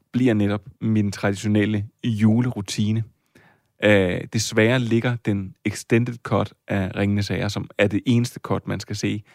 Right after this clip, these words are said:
Den ligger ikke, øh, tilgængelig, men det gør både Harry Potter og,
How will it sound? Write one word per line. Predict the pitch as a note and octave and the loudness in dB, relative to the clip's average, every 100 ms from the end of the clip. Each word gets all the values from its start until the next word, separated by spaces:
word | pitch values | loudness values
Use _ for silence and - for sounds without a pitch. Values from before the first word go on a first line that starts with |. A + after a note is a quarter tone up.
| _ _ _ - | _ _ _ -2
Den | |
ligger | G2+ F#2+ F#2 | 2 2 0
ikke, | F2 F#2 - | -4 -8 -4
øh, | G2 F2+ - | -2 -2 -6
tilgængelig, | - - G#2+ G#2 G2 F#2+ _ _ _ - | -10 -2 0 0 -2 -6 _ _ _ -2
men | A2 G2+ F#2+ - _ _ _ _ | 2 2 2 -4 _ _ _ _
det | G#2+ | -2
gør | G#2 | 0
både | G2 G#2 G#2 | 2 2 2
Harry | G2 G2 | 0 -4
Potter | - G2 G2+ | -4 -4 -4
og, | - F#2+ | -4 -6